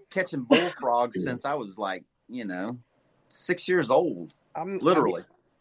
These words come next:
Speaker 2: I, I grew up down south too. I grew up in Texas, Louisiana, Alabama, and, and, and I fucking did all that shit too, but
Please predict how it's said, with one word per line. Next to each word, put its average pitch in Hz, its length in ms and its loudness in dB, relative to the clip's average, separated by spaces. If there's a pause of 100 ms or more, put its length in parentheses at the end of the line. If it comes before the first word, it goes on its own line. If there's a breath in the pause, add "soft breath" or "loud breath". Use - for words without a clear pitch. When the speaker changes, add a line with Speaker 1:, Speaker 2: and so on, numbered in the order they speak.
Speaker 2:
I, 175 100 2
I 220 40 4
grew 214 300 10
up 165 160 8
down 135 280 8
south 120 320 0
too. 123 180 -2
I 131 60 0
grew 135 160 0
up 151 60 -4
in - 60 -8
Texas, 123 460 0
Louisiana, 113 460 -2
Alabama, 104 500 -4
and, 117 120 -4
and, 131 320 0
and 135 200 2
I 151 220 8
fucking 139 400 8
did 120 160 6
all 117 160 8
that 120 180 4
shit - 240 -2
too, 151 220 6
but 131 220 6